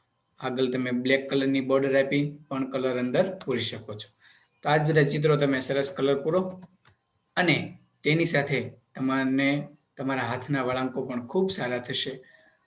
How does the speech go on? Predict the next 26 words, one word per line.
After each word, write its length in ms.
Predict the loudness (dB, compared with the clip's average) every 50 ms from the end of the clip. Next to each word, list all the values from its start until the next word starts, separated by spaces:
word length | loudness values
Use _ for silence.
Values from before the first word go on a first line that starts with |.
| _ _ _
તો 100 | -8 -6
તે 180 | 0 2 2 4
જ 80 | 4
રીતે 180 | 2 0 0 -2
આ 40 | -2
બધા 280 | -2 0 2 4 4
જ 120 | 4 4 2
ચિત્રો 280 | -2 -4 -4 -4 -4
હાથી, 720 | -2 -2 -2 -4 -4 -6 -6 -4 -2 -2 -2 -4 -6 -10 -12 -8
ટોપી, 640 | -6 -6 -6 -6 -4 -2 0 0 0 0 -2 -6 -12 -14 -8 -4
ફોન, 500 | -2 -2 0 0 -2 -2 -4 -8 -14 -20 -20 _ _ _ _ _ _ -14
અહીં 460 | -10 -8 -6 -6 -6 -6 -8 -10 -10 -4
ગોળનું 460 | -2 0 2 2 2 0 0 -2 -2
ચિત્ર 320 | -4 -4 -4 -4 -4 -4 -4
છે, 280 | -4 -6 -8 -8 -8
ચોરસ 500 | -6 -4 -2 0 0 0 0 -2 -2 -4
છે, 100 | -4 -6
ત્રિકોણ 540 | -6 -6 -6 -6 -6 -4 -4 -4 -2 -2 -2
છે, 260 | -2 -4 -4 -6 -8 -12 -16 _ _ _ _ _
અહીં 160 | -14 -10 -8 -6
લંબચોરસ 540 | -4 -4 -4 -2 -2 -4 -2 -2 -2 -2
આપ્યું 300 | -4 -4 -6 -6 -6 -6
છે, 220 | -6 -6 -8 -10 -14 _ _ _ _ _ -10
તો 100 | -8 -6
બધામાં 760 | -6 -4 -2 0 2 2 2 2 2 -2 -8 -14 -20 _ _ -12
તમારે 460 | -8 -6 -4 -2 -2 -2 -2 -4